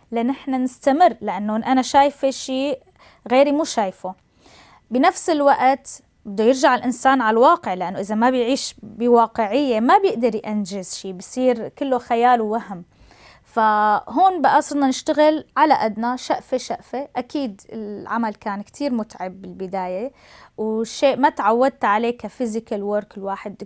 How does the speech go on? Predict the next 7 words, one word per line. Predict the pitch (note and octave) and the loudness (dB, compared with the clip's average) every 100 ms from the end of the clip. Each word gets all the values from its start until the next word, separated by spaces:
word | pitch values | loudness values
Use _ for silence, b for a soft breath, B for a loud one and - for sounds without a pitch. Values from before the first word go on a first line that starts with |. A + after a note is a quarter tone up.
| - | -16
كتير | - A#3+ | -4 -2
فيه | - - A3+ | -2 -4 -4
جهد | G#3 A3+ A3 A3+ G#3+ | -2 -6 -4 -4 -4
وأشياء | G#3 A#3 - - - A#3 A#3 A3+ | -2 -2 -4 -8 -4 0 2 0
تقيلة | - B3 B3 A#3 | -6 -6 -2 0
يشيل | A#3+ - B3+ A#3 | -2 -4 -6 -4
ويحط. | A3 A#3 B3+ B3 | -6 -6 -8 -10